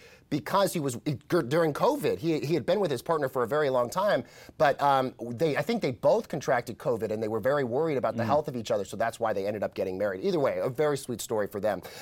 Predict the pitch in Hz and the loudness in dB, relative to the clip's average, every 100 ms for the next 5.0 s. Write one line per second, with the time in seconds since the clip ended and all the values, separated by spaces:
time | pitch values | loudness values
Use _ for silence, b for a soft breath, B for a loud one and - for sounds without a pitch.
0 | - 151 147 190 202 220 202 196 180 180 | 2 4 4 2 2 4 4 4 4 2
1 | 175 135 160 160 127 170 151 139 120 143 | 2 2 4 4 4 0 2 2 0 0
2 | 131 117 - 165 143 123 151 147 135 120 | 0 0 -2 -2 2 2 2 2 0 0
3 | 127 117 - 143 147 139 123 120 - 156 | 0 -2 0 2 4 4 0 0 0 0
4 | 117 120 175 165 127 - 120 110 107 98 | 2 0 2 0 0 2 4 4 2 0